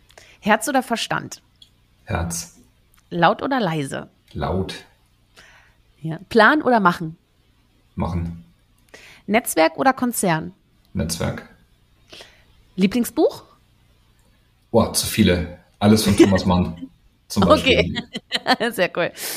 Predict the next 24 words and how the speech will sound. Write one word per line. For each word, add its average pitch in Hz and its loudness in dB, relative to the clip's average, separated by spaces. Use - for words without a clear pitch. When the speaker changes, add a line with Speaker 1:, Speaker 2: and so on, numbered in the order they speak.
Speaker 1:
Hast - 2
du 320 -2
so 262 -2
ein 254 0
Lieblingsgericht, 262 -2
was 220 -2
dich, 208 -4
äh, 185 4
immer 233 -2
wieder 220 0
so 208 -4
ein 208 -2
bisschen 214 -4
erdet 220 4
oder 190 0
wo 196 -6
du 190 -2
sagst, 185 0
„Oh, 196 2
wenn 185 0
ich 190 -6
das 226 -8
esse, 196 -6
dann 170 -4